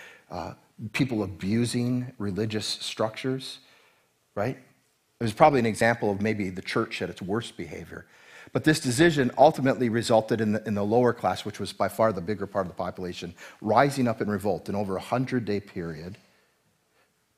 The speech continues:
eight hundred thousand people died. In a hundred days. Horrible atrocity. An act of genocide against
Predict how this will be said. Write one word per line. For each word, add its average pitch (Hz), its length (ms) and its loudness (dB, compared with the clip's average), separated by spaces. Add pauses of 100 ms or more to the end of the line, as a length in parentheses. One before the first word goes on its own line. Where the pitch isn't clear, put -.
(800)
eight 107 160 -2
hundred 98 300 -6
thousand 82 460 -10
people 82 280 -14
died. - 360 -20 (2250)
In - 80 -16
a - 20 -14
hundred 110 300 -4
days. 73 380 -16 (1600)
Horrible 135 580 2
atrocity. - 540 -18 (1000)
An 110 100 -8
act 113 280 -2
of 98 120 -6
genocide 92 600 -4
against 90 540 -12